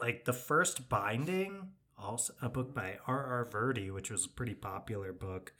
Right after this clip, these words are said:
very Kingkiller Chronicle-esque, that one. And that one was published in twenty twenty-two. Also has a cat companion that features heavily in, like, the back half of the book.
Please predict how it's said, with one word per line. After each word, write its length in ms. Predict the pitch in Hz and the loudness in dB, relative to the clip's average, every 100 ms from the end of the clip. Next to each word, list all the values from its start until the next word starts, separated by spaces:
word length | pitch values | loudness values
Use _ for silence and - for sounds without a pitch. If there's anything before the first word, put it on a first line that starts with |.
| - - - | -20 -20 -18
very 340 | - 120 117 98 | 4 6 6 4
Kingkiller 540 | - 95 92 92 92 | 0 -2 -2 -4 -6
Chronicle-esque, 1300 | - 101 90 92 95 87 82 - 110 95 95 - - 117 | -6 -6 -6 -6 -8 -8 -10 -10 -6 -2 6 6 6 -4
that 240 | 104 104 | -4 -4
one. 320 | 104 98 98 - - - - _ - | -4 -8 -10 -14 -18 -18 -20 _ -8
And 580 | 110 101 95 95 95 92 - | -2 -2 -2 -6 -8 -8 -2
that 180 | 110 110 | 0 0
one 140 | 101 | -2
was 120 | 101 - | -4 -2
published 640 | 117 110 107 104 - - | 0 0 0 0 -4 -2
in 180 | 120 110 | -2 0
twenty 280 | - 120 117 | 0 0 0
twenty-two. 960 | - 117 113 - - 120 120 120 127 | 2 2 2 0 6 10 10 10 6
Also 380 | 123 151 - 151 | 2 6 6 6
has 460 | 117 - 120 107 98 - - - _ _ - | 8 8 6 4 -2 -8 -18 -20 _ _ -6
a 300 | 110 101 95 - | -2 0 -2 -4
cat 360 | - 110 107 - | 4 4 4 -2
companion 600 | 107 98 110 104 104 98 | -4 0 2 2 0 -2
that 240 | 95 95 | -4 -6
features 600 | - 117 107 107 98 - | -4 -2 -2 -2 2 2
heavily 460 | - 107 101 101 101 | 2 -2 0 0 0
in, 120 | 95 | -2
like, 200 | 92 - | -6 -6
the 60 | 104 | -4
back 300 | 101 92 - | -2 -4 -6
half 280 | - 143 107 | -4 -4 -6
of 140 | - | -8
the 80 | 95 | -8
book. 380 | 95 92 95 | -6 -6 -8